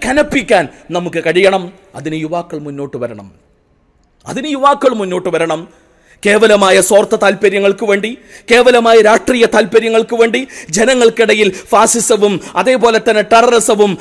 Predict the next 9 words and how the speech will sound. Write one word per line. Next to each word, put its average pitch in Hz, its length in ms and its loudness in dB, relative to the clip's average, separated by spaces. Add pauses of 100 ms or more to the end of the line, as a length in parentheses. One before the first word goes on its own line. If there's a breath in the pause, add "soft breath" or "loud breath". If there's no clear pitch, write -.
(140 loud breath)
എന്നു 226 220 2
തുടങ്ങിയ 226 320 2
സകല 233 420 0
അർത്ഥത്തിലുള്ള 226 460 0
സങ്കുചിത 226 420 -2
ചിന്തകളും 220 520 0
കുത്തി 269 260 -4
നിറക്കുന്നവരുടെ 226 680 0
തന്ത്രകുതന്ത്രങ്ങളെ 233 960 2